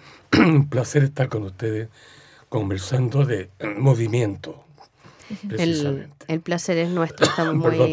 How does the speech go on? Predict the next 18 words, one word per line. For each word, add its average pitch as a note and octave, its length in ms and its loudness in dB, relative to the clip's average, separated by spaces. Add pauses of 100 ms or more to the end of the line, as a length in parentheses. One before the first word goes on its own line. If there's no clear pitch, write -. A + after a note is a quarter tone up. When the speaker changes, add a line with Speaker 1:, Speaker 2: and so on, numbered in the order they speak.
(220)
Speaker 2:
muy G2 320 -12
Speaker 1:
me G#2 80 -4
atacó G#2 360 -6
el, F2 260 -12 (180)
Speaker 2:
<laughs> G3 260 0
No F#3+ 140 0
se F3 120 0
Speaker 1:
la D#3 60 2
Speaker 2:
preocupe. D3+ 220 -2
Speaker 1:
garganta. E3+ 260 -10 (720)
Speaker 2:
Eh, D3+ 260 2
estamos D#3 300 0
muy D#3+ 140 0
contentas F3 500 -2
de, E3+ 380 -2
de D3 140 -4
tenerlo D3+ 360 -2
aquí. F3+ 320 -2